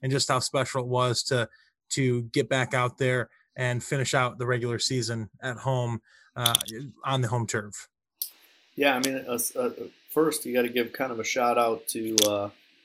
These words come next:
Speaker 2: uh, the facilities staff. I mean, we, we've been playing indoor. Um, we typically do not play outside in the spring. Um, you know, giving them this ask, you know,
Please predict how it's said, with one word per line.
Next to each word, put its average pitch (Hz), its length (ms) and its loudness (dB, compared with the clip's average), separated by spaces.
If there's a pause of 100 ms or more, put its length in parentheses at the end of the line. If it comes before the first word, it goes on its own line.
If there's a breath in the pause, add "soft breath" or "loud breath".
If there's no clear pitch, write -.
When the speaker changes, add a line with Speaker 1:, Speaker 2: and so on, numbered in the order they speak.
(380 soft breath)
Speaker 2:
uh, 110 140 -2 (100)
the 110 60 -8
facilities 117 800 0
staff. 107 480 2
I 107 60 -10
mean, 107 460 -8 (600)
we, 110 280 -8
we've 113 160 -6
been 110 140 -4
playing 120 300 -2
indoor. 110 640 4 (580)
Um, 101 420 -6 (200)
we 110 140 -6
typically 110 440 -4
do 110 240 -4
not 110 300 -2
play 101 220 -2
outside 101 580 -2
in 101 100 -16
the 95 60 -8
spring. 110 600 -2 (440)
Um, 101 520 -2 (400)
you 107 120 -8
know, 98 280 -6 (300)
giving 123 320 0
them 113 280 0
this 107 200 0
ask, 107 480 0 (280)
you 113 100 -12
know, 107 220 -8